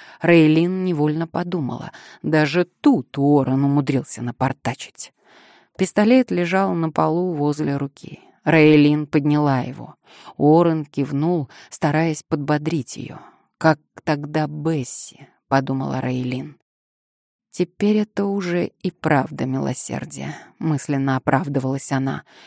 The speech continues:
Потом положила дрожащую ладонь Уоррену на лоб, повернула ему голову так, чтобы он не видел ее лица, и заметила, что его взгляд обращен к голубому небу, видневшемуся в открытом окне.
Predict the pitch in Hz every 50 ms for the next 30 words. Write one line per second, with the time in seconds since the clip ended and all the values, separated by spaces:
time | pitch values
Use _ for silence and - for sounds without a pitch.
0 | - - - 160 156 - 170 151 143 139 _ - 156 156 147 143 143 147 147 139
1 | 139 135 135 135 135 139 143 135 131 - - - 143 143 139 135 151 147 143 139
2 | 135 135 139 139 139 135 135 135 131 131 147 147 - 147 143 143 160 170 _ -
3 | - - - - - - - - 160 156 165 160 170 185 196 185 170 160 156 156
4 | 151 147 - 165 175 170 160 156 156 147 151 - 175 170 151 - - - 156 147
5 | 151 151 151 147 147 151 156 151 151 165 165 139 143 135 135 135 135 135 135 127
6 | 127 127 - - - - 165 170 165 - - - - - - - 147 143 135 151
7 | 139 139 160 180 190 165 - - 139 147 147 147 - - - 139 135 135 139 131
8 | 135 135 127 139 143 160 180 180 - - - - - - - - 160 151 151 156
9 | 143 - - 180 170 165 156 147 151 147 143 143 143 143 156 165 170 160 160 160
10 | 160 156 160 156 160 151 139 123 120 147 131 127 131 131 147 135 135 135 - -
11 | - - 143 139 147 - - 127 131 131 _ - - - 139 127 - 135 131 135
12 | 131 123 - - 131 127 139 - - -